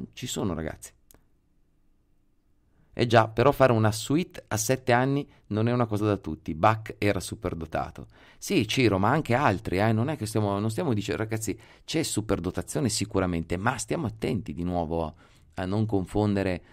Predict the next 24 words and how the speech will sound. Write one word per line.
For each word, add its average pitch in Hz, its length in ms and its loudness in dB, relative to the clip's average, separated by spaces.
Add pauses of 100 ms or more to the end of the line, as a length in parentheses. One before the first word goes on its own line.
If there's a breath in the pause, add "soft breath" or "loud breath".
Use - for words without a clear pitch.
(240 soft breath)
capite? 107 400 0
Proprio, - 260 0
sono 123 160 0
proprio - 240 0
questi 117 320 0
miti 107 420 0 (320 loud breath)
che - 140 -6
ci - 140 -4
portano 101 420 0
lontano 95 640 0
dall'idea 90 460 0
che 92 280 -2 (200 loud breath)
è - 80 -6
importante 95 540 -2
impegnarsi. 85 680 -4 (280 loud breath)
È 131 100 4
sbagliato 131 580 2
dire 95 300 2
che 92 140 -6
se 98 120 -2
ti 95 100 -4
impegni 101 380 2
diventi 87 380 0
Maradona, 85 680 0